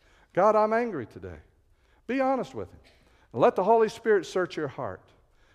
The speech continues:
And sometimes you'll find things that are going on inside you you weren't even fully conscious of. But he'll bring it. He'll bring it to the surface. And he'll speak to you about it.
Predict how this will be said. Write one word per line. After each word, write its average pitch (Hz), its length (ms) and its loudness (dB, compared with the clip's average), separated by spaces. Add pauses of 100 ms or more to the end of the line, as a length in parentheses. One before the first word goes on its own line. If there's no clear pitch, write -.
(120)
And 127 100 -14
sometimes 196 460 0
you'll 165 120 -2
find 180 400 -2
things 185 280 -2
that 147 100 -6
are 139 60 -6
going 170 260 -2
on 170 160 -2
inside 165 460 -2
you 175 100 -8
you 165 180 -12
weren't 165 220 -4
even 156 160 -8
fully 165 240 -6
conscious 131 480 -12
of. 92 180 -14 (680)
But 104 100 -10
he'll 151 140 -4
bring 143 340 -4
it. 92 140 -14 (500)
He'll 147 120 -4
bring 156 280 -4
it 170 100 -8
to - 80 -10
the 160 80 -6
surface. - 600 -12 (340)
And 110 100 -14
he'll 131 120 -6
speak - 400 -10
to 120 60 -12
you 110 40 -6
about 95 240 -6
it. - 80 -14